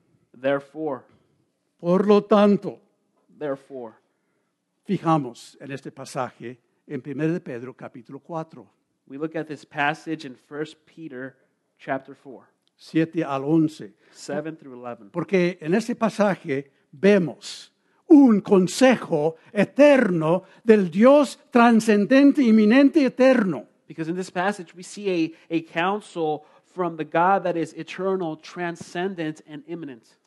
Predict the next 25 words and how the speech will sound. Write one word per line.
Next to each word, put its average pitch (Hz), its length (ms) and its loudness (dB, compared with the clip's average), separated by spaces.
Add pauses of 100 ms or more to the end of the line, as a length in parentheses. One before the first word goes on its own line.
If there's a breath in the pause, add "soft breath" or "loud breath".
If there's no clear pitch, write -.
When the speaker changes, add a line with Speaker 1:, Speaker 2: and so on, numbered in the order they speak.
Speaker 2:
Y 151 80 -14
si 170 180 -12
podemos 151 840 -2 (240)
entender 170 840 -2 (460)
y, 185 340 0
eh, 180 180 0 (220)
incorporar 175 960 0
su 196 160 -10
consejo 180 640 -6
a 156 40 -4
nuestras 160 320 -2
vidas, 180 600 -6 (220)
Speaker 1:
And 170 140 -14
if 160 140 -8
we 190 100 -12
can 196 180 -10
understand 196 760 -4
and 165 120 -6
incorporate 165 760 -8
this 160 240 -12
counsel, 170 720 -10 (260 soft breath)
uh, 151 220 -4
into 175 300 -6
our 147 120 -6
lives 151 600 -4